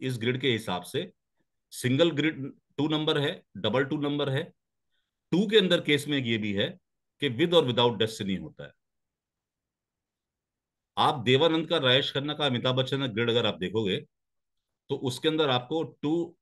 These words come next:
डबल मिलेगा। अच्छा, एक चीज और होती है, एक चीज आपका और ध्यान रखिए, किसी पर्सन का रूट नंबर टू हो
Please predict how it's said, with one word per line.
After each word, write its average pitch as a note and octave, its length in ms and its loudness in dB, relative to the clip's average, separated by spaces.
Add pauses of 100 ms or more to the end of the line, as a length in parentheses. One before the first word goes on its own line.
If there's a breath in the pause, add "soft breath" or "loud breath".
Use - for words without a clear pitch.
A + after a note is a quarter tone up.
(720)
डबल A#2+ 320 2
मिलेगा। C#2+ 320 -6 (460 soft breath)
अच्छा, F3+ 120 2
एक G3 300 4
चीज G#3 180 0
और B2+ 200 6
होती E2 280 -4
है, D#2+ 120 -8
एक B2+ 220 -2
चीज C3+ 140 -4
आपका A#2 240 -2
और G#2 200 2
ध्यान F2 280 -8
रखिए, C#2+ 220 -18 (2500)
किसी A3 260 2
पर्सन F3 440 2
का F3+ 320 4
रूट C#3 380 -4
नंबर E3 260 4
टू D3 280 0
हो B2 340 -2